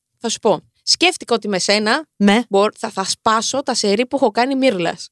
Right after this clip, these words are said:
Speaker 2: Μύρ-, γιατί, γκρινιά;
Speaker 1: Έχω κάνει κάτι άχτα αποθυμένα.
Speaker 2: Ποια
Speaker 1: Α,
Speaker 2: αποθυμένα,
Speaker 1: ε,
Speaker 2: μωρή;
Speaker 1: έχω αποθυμένα.
Speaker 2: Εσύ;
Speaker 1: Ε, βέβαια.
Speaker 2: Ε,
Speaker 1: Απ' την
Speaker 2: τι απο-,
Speaker 1: κούνια.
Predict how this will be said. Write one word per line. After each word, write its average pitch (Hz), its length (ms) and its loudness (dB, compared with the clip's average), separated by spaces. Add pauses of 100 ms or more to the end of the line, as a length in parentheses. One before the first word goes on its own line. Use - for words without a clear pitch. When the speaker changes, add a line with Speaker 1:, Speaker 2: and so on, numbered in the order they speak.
Speaker 2:
Μύρ-, 240 320 4
γιατί, 202 420 -6
γκρινιά; 196 520 2 (280)
Speaker 1:
Έχω 302 260 2
κάνει 294 240 2
κάτι 277 260 -2
άχτα 294 200 -2
αποθυμένα. 214 680 0 (580)
Speaker 2:
Ποια - 140 -4
Speaker 1:
Α, - 20 4
Speaker 2:
αποθυμένα, 196 440 2
Speaker 1:
ε, 143 40 -8
Speaker 2:
μωρή; 139 200 -8
Speaker 1:
έχω 202 180 -4
αποθυμένα. 180 520 -10 (240)
Speaker 2:
Εσύ; - 240 2 (260)
Speaker 1:
Ε, 208 80 -2
βέβαια. 392 380 2 (240)
Speaker 2:
Ε, - 80 -2
Speaker 1:
Απ' - 40 0
την - 0 -
Speaker 2:
τι - 100 6
απο-, 285 100 6
Speaker 1:
κούνια. 190 340 0